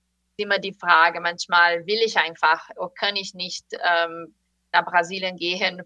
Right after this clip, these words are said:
wo will ich gerne mit meiner Familie etwas getrennt machen, aber ich habe Schwierigkeiten, das zu meinen Eltern oder zu meiner Familie zu sagen. Und das ist etwas schwierig für ihn, weil er weiß, dass ich eigentlich sehr direkt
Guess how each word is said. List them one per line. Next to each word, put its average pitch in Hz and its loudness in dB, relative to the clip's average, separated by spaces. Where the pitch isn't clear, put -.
wo 170 2
will 185 -6
ich 170 -14
gerne 170 2
mit 170 -4
meiner 160 0
Familie 220 2
etwas 226 2
getrennt 190 -6
machen, 165 -6
aber 165 -2
ich 165 -8
habe 180 -2
Schwierigkeiten, 185 0
das 170 2
zu 185 -14
meinen 160 0
Eltern 165 -2
oder 156 -2
zu 180 -14
meiner 156 -2
Familie 160 -4
zu - -12
sagen. - -4
Und 190 -4
das 190 2
ist 202 -10
etwas 196 4
schwierig 190 -2
für 180 -6
ihn, 190 2
weil 170 4
er 175 0
weiß, 180 2
dass 175 -10
ich 180 -6
eigentlich 220 0
sehr 196 4
direkt 202 0